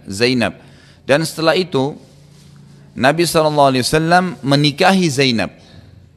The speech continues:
Nabi sallallahu alaihi wasallam menikahi Zainab,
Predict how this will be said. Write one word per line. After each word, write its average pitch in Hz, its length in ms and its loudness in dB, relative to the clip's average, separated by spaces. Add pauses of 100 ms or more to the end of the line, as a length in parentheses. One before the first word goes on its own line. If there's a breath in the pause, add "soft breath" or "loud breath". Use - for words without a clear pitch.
(380)
Nabi 117 260 -2
sallallahu 123 440 -2
alaihi - 100 -12
wasallam 147 220 -4
menikahi 123 520 -2 (220)
Zainab, 120 480 0